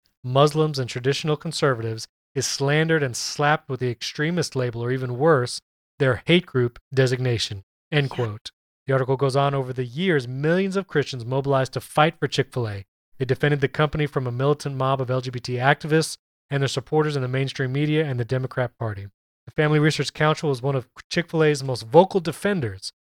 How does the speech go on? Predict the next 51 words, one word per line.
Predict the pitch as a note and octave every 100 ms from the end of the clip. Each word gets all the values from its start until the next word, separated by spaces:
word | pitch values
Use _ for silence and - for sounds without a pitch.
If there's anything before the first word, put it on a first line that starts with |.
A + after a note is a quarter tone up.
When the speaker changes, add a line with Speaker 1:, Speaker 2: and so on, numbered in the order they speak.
| _
Speaker 1:
so | C#3
you |
can | C#3 C3+
imagine | C#3 D3+ D3+
their | C#3+
surprise | - - C3+ B2+ A#2+
when | B2
they | A#2+
discovered | A2+ - C#3+ C3+
the | C3
company | - D3 C#3+ C#3+ C#3+ _ _ _ -
they've | C3+ B2
been | C3
fighting | A2+ D#3+ F3 F3
for | B2+ C3 B2+ C3
all | B2+ D3
these | E3+ D#3
years | C3 A#2 G#2+ G#2+ -
had | B2+
been | A#2
quietly | A2+ C#3+ C#3+ D3+ D3 C#3+ - -
giving | D#3+ E3 D#3+
money | C3+ B2+
to | - B2+
anti-Christian | C#3+ C#3+ D3 C3+ C#3+ C3 C3+
group | A#2 A#2+ A#2 _ _ -
that | B2
wanted | B2+ C3 A#2+
to | -
destroy | A#2 B2 - - E3 C#3 A2 A2+ _ _ _ -
Family | C3 B2+ A#2+
Research | A#2+ - A#2 -
Council. | A#2 G#2 - - _ C3+
Mister | B2+
Cathy | - D3 C#3+ C#3
has | C3
an | C3
obligation | C3 B2+ - C#3 E3+ F3
to | -
come | - D#3
forward | C3 F3+ D#3+ C#3+ C3
and | A#2
set | - D3
the | C#3+
record | C3+ - -
straight | - D#3+ D#3+
for | -
the | B2+
millions | B2 C#3 C#3
of | B2+
people | - E3 A#2+ A2+